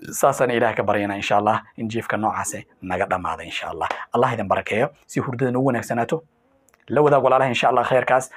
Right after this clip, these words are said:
Qurunku baa la faafiya, insha Allah, khayrka sii faafi. Ilaahay subhanahu wa ta'ala ha ku jeclaado, dembigaada ha dhaafo, muraadkaada ha ku saaro.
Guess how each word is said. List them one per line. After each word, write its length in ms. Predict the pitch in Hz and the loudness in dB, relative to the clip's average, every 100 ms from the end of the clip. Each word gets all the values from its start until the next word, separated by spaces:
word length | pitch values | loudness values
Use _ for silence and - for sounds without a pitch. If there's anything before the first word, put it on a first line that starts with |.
| - | -4
Qurunku 280 | - 127 120 | 0 0 2
baa 140 | 113 110 | 2 4
la 80 | |
faafiya, 320 | 110 101 107 101 | 2 0 0 -4
insha 200 | 107 110 | 0 0
Allah, 120 | 104 | 2
khayrka 260 | 110 117 - | 0 -4 -6
sii 160 | 120 | -6
faafi. 320 | 117 120 143 143 - - | -2 0 -2 -4 -10 -6
Ilaahay 220 | 107 107 | -4 -4
subhanahu 320 | - - 95 | -6 -8 -8
wa 60 | 95 | -6
ta'ala 200 | 95 95 | -8 -6
ha 60 | |
ku 120 | 98 98 | -8 -8
jeclaado, 460 | 98 101 107 110 - - | -6 -2 -2 -4 -10 -12
dembigaada 380 | - 98 95 92 | -10 -8 -8 -8
ha 60 | 104 | -8
dhaafo, 220 | 101 - | -8 -10
muraadkaada 420 | 98 104 95 101 - | -12 -12 -10 -10 -10
ha 40 | |
ku 120 | 113 | -8
saaro. 240 | - 113 | -6 -6